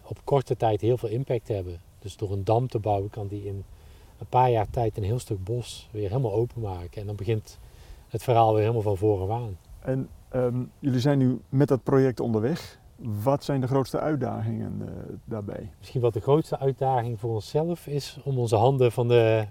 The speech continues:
Speaker 1: gebieden af te houden. Eh, dus die natuur haar gang laten gaan is, eh, klinkt heel mooi, maar is in de praktijk heel moeilijk. Eh, we zijn toch wel gewend om heel erg goed voor de natuur te zorgen. En als we ergens iets zien of een,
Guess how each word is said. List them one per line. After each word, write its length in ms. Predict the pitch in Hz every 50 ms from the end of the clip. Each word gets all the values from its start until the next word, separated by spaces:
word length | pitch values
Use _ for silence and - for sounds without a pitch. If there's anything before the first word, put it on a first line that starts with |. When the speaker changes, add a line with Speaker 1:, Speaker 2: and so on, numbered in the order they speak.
| - -
Speaker 1:
gebieden 420 | - - 123 113 123 143 131 -
af 160 | 95 101 -
te 100 | - -
houden. 360 | 98 90 95 95 101 120 165 185 - - - - - - - - - - - - - - - -
Eh, 100 | 107 101
dus 140 | 107 101
die 120 | - - 117
natuur 500 | 113 104 - - 135 135 139 135 117 - -
haar 160 | 123 117 95
gang 200 | 110 131 143 156
laten 320 | 156 147 151 147 - 147
gaan 320 | 123 139 139 139 139 131 123 - - - - - -
is, 260 | 117 - - - - -
eh, 80 | 117 104 101 98 98 98 95 98 101 - - -
klinkt 280 | - - 143 139 135 -
heel 120 | - 117
mooi, 260 | 110 110 117 131 151 156
maar 120 | 139 117
is 80 | 95 98
in 60 | 107
de 60 | 104
praktijk 420 | - 117 104 - - 127 123 117
heel 120 | - 120 113
moeilijk. 440 | 117 131 131 107 92 85 - - - - - - - - - - - - _ _ _ _ -
Eh, 220 | 110 98 98 98
we 100 | 98 104
zijn 160 | 98 120 110
toch 160 | - - 127
wel 160 | 123 143 127 107
gewend 440 | 113 113 120 120 120 120 - - 127 -
om 100 | 113 107
heel 180 | 113 123 127
erg 400 | 113 110 107 104 98 - - - - - - - - - - - - - -
goed 220 | - - 165 135
voor 100 | 120 127
de 60 | 120
natuur 340 | 117 113 110 - - 151 156
te 120 | - 147
zorgen. 520 | 131 123 143 139 143 143 139 131 147 143 139
En 100 | 113 110
als 140 | 107 - -
we 80 | 110
ergens 360 | 101 110 120 110 107 104 -
iets 240 | - - - - -
zien 300 | - 143 135 135 139 127 123
of 120 | 127 107
een, 240 | 98 101 104 107 104